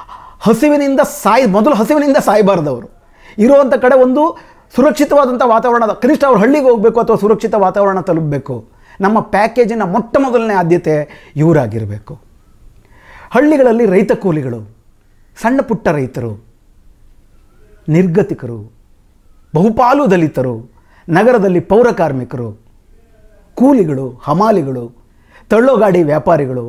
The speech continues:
ಆಟೋ ಡ್ರೈವರ್ಗಳು, ಕಾರ್ ಡ್ರೈವರ್ಗಳು, ಉದ್ದಿಮೆ ಅಂತ ಕರ್ಕೊಂಡ್ರು ಕೂಡ ಇಬ್ರು ಮೂವರನ್ನ ಇಟ್ಕೊಂಡು ತಾನೂ ದುಡಿಮೆ ಮಾಡ್ತಾ, ಲಾಭವನ್ನೇ ಕನಸು ಕಾಣ್ತಾ, ಅತಿ ಹೆಚ್ಚು ದುಡಿಮೆ ಮಾಡ್ತಿರೋಂಥ ಸಣ್ಣ ಪುಟ್ಟ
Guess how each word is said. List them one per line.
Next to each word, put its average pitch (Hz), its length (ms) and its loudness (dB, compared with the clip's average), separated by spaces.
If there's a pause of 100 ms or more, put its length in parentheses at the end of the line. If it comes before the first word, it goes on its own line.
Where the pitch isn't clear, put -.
(140)
ಆಟೋ 208 240 2
ಡ್ರೈವರ್ಗಳು, 151 600 -2
ಕಾರ್ 170 280 0
ಡ್ರೈವರ್ಗಳು, 131 520 -4 (1700)
ಉದ್ದಿಮೆ 233 400 2
ಅಂತ 254 160 0
ಕರ್ಕೊಂಡ್ರು 254 600 2
ಕೂಡ 226 160 2 (160)
ಇಬ್ರು 196 280 0
ಮೂವರನ್ನ 226 400 0
ಇಟ್ಕೊಂಡು 214 280 0
ತಾನೂ 226 400 0
ದುಡಿಮೆ 214 340 2
ಮಾಡ್ತಾ, 202 280 0 (480)
ಲಾಭವನ್ನೇ 233 680 2
ಕನಸು 220 320 -2
ಕಾಣ್ತಾ, 220 420 2 (360)
ಅತಿ 180 300 2
ಹೆಚ್ಚು 262 260 0
ದುಡಿಮೆ 247 300 2
ಮಾಡ್ತಿರೋಂಥ 208 420 -2
ಸಣ್ಣ 240 300 -2
ಪುಟ್ಟ 226 240 -2